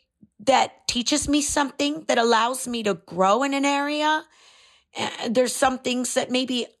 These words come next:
they're out of my control. I don't like this area in my life. I don't particularly like this season <laughs> in my life, but I'm gonna grow through it. I'm gonna understand and embrace the fact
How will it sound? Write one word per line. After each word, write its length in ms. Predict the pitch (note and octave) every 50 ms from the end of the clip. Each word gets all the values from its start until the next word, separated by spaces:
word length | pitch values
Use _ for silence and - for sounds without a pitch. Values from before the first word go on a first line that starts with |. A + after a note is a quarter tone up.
| - -
they're 360 | G3+ F#3+ - D4+ D4 B3+ - - -
out 180 | F#3+ G3 G#3
of 60 | A#3+ B3
my 180 | C4+ C#4 C#4+
control. 520 | C#4+ - D4+ C#4+ - - - - - - - -
I 80 | A3+ A#3+
don't 240 | A#3 G#3+ - - -
like 380 | F3 E3 - - A#3 - -
this 200 | - E4 D#4+ -
area 500 | E4 E4 D#4+ D#4+ E4 E4+ E4 D#4+ E4 D#4+ - - -
in 200 | D#4 D#4+ D#4+ D#4+
my 140 | D#4+ E4
life. 460 | D#4+ D#4+ D#4 E4 E4 E4 F4+ - - - _ _ _ _ _ -
I 120 | B3 B3+
don't 180 | B3+ B3+ A#3+ -
particularly 880 | - A#3 A3 - A#3+ A3 - A3 G#3 G3+ G3 G3 G3+ G#3 G3 F#3 F3 E3
like 600 | E3 E3 E3 E3+ E3+ - - A3 C#4+ - - -
this 180 | E4 F4+ -
season 460 | - - - E4+ E4 D#4+ D#4+ E4+ E4+
<laughs> 80 | D4+ D4
in 140 | E4+ F4 -
my 160 | E4 E4 D#4+
life, 460 | D#4 D#4 D#4 E4+ D#4 D#4 F4 F#4 - _ _ _ - - - - - - _ _ _ _
but 220 | - C4+ C#4+ C#4 - - _ -
I'm 180 | B3 A#3 A#3
gonna 400 | G#3 B3+ B3 A#3+ A#3 A3 G#3+ G#3+ - E3+
grow 340 | - F#3 F#3 E3+ F3+ F3+ G3+
through 340 | - - C4+ C#4 C#4 C#4 C#4+
it. 440 | D4 D4 D#4 - _ - - - - _ _ _ _ _ _ _ _ _
I'm 200 | - A3+ A#3 A#3
gonna 320 | A3 B3 A#3+ A3+ A3 G#3+ -
understand 840 | - B3 A#3 A3 A#3+ A#3 - - - - G3+ G3 G3 G3+ A3 A#3+ A#3
and 80 | B3 A3
embrace 400 | G#3 G3+ - G#3 G3+ A3 - -
the 100 | - G#3
fact 560 | - - - F#3 F3+ G3+ A3+ B3+ - - -